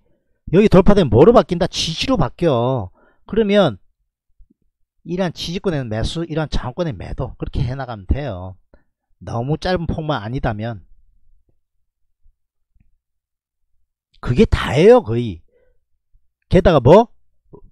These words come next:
외국인, 기관 사주는 거. 그럼 에스케이 바이오랜드 한번 볼까요?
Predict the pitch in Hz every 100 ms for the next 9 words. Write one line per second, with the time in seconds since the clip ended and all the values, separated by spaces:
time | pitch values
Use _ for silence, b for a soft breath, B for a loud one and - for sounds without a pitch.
0 | _ 117 104 117 135 165 185 - - 160
1 | 190 - 139 139 180 185 127 127 107 143
2 | 117 143 - 185 - 147 175 180 156 127
3 | 175 - 143 143